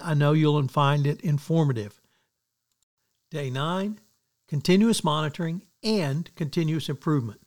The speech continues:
Continuous monitoring and continuous improvement are two of the most important phrases for every compliance programs.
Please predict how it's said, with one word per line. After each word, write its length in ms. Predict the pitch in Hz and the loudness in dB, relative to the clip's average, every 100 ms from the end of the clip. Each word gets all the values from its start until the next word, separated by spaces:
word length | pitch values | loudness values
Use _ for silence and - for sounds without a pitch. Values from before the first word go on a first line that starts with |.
| _ _ _ _ _ - | _ _ _ _ _ -6
Continuous 480 | 165 240 254 240 - | 0 2 4 4 4
monitoring 560 | 165 175 185 190 165 | 4 4 2 0 0
and 120 | 143 127 | 0 -2
continuous 520 | 120 190 185 170 147 | -2 0 2 2 0
improvement 540 | 127 - 180 151 120 | -4 0 0 0 -2
are 100 | 135 | -6
two 200 | 131 208 | 0 2
of 80 | 202 | 4
the 40 | |
most 280 | 156 156 - | 2 0 -2
important 420 | 131 - 214 185 | -6 0 0 0
phrases 460 | - 165 156 165 143 | 0 0 0 -2 -6
for 180 | - 151 | -4 -2
every 220 | 147 143 | -2 -2
compliance 500 | 143 - 139 139 127 | -6 -6 -4 -4 -6
programs. 640 | - 135 117 113 131 - | -6 -6 -6 -12 -16 -20